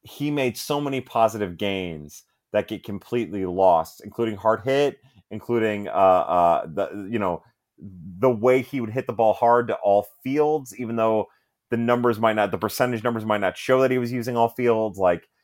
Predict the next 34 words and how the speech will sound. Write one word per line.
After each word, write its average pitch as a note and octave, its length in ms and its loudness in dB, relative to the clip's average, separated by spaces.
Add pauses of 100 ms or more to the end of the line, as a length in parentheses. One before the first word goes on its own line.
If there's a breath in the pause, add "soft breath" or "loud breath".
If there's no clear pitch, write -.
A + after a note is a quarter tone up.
(320)
it, B2+ 220 2 (240)
it C#3 100 6
was C3+ 180 4
a A#2+ 60 2
really, C3 560 -2
really A2+ 280 0
positive F#2+ 540 -2
season F2+ 460 -8 (120)
in F#2 120 -8
a E2+ 100 -2
lot G2 420 2
of F2 120 -2
ways F2+ 420 2
for E2+ 240 -4
Ivan E2 340 -4
Herrera. D#2 580 -2 (420)
And F#2+ 300 -2 (680)
he, A#2 80 -8
he A#2+ 160 2
had C3+ 340 6
a F3+ 40 6
little G3+ 200 4
lull G3+ 220 6
there G#3 160 6
where F3 140 6
he D3 60 4
wasn't D#3 240 4
particularly C3 520 -2
good. F3+ 340 0
He D3+ 60 -4
was A2 80 -8
taking A#2+ 220 -4
some B2 160 -10
walks. D#3+ 560 4